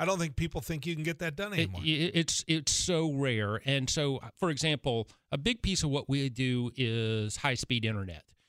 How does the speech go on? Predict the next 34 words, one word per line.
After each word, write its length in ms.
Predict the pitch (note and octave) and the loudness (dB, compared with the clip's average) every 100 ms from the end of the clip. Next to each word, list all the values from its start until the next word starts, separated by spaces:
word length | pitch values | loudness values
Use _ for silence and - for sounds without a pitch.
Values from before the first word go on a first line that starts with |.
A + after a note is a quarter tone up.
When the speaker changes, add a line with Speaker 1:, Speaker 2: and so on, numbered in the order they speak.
| _ _ | _ _
Speaker 2:
And 440 | C#3 D3+ D3+ D3 - _ | 2 2 2 0 -4 _
a 100 | D#3 | -2
lot 220 | D#3 G#3+ | 0 0
of 80 | C#4+ | 0
people, 580 | G3+ F#3+ - F3 E3+ - | -2 0 0 0 -2 -4
um, 480 | D#3+ D#3 D#3 D3+ C#3+ - | -4 -2 0 0 -2 -2
you 140 | D#3 | -2
know, 140 | C#3 | 0
say 300 | A#2 D#3 C3 - | -2 -2 -2 0
everything 500 | E3 F#3 F3+ E3+ D3 | 0 2 -2 -2 -2
is 120 | C#3+ | -4
divided. 420 | D3 E3 G3+ A2 | -4 -6 -4 -4
Well, 340 | A#2+ C#3+ E3+ - _ _ _ - | 0 0 0 -4 _ _ _ -2
high-speed 360 | G3+ - D#3 | 0 0 0
internet 340 | F#3 A#3 C#3 C3+ | 2 2 0 0
is 140 | - | -2
actually 360 | B2+ C3 - D#3 | -4 -4 -4 -6
something 400 | - D3 B2 C#3 | -4 -4 -2 0
where 200 | C3 B2+ | 0 0
Democrats 680 | G#2 C#3 D3 - C3 C3+ - | -2 -2 -2 -2 -2 -2 -2
and 120 | A#2 | -2
Republicans 680 | A2+ - C#3+ B2+ - A2+ - | -4 -4 -6 -6 -6 -6 -4
agree, 600 | A#2 G#2 D3 G3+ B2+ G#2 - _ - | -4 -2 0 2 2 0 -8 _ 0
and 100 | C#3+ | 0
it's 160 | C#3 | 0
really 540 | B2 B2+ D3 F3+ F#3 D#3 | 0 4 4 4 4 4
nice 560 | C#3 E3 A#2+ A2+ - - _ | 4 2 2 0 -4 -10 _
to 80 | C#3+ | -2
not 260 | D3 E3 C#3+ | 0 0 0
have 220 | E3+ - | -4 -4
to 100 | G#2+ | -12
fight 460 | - - C#3+ D3+ C3 | -6 0 2 2 -2
about, 400 | A2+ C3 A#2 - | 0 -2 -2 -2
like, 200 | B2+ | -2